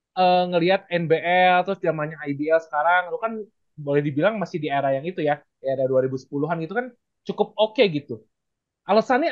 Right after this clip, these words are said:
apa gitu ya? Maksudnya papa lu sebagai yang hidup dari basket tapi nggak, nggak nge-,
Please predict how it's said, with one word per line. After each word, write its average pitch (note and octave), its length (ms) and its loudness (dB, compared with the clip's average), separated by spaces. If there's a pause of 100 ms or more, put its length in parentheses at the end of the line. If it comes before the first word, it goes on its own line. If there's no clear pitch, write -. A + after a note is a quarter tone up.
(100)
apa A#4 200 -6
gitu G3+ 160 -2
ya? - 60 0
Maksudnya B3 260 -4
papa G3 240 0
lu C4+ 80 0
sebagai D#3 460 0 (100)
yang D3 100 -4 (160)
hidup D#3+ 260 -8
dari C#3+ 120 2 (100)
basket D#3+ 380 -4
tapi - 120 -8 (120)
nggak, C#3+ 180 -2 (640)
nggak C#3+ 220 0
nge-, D3 140 -10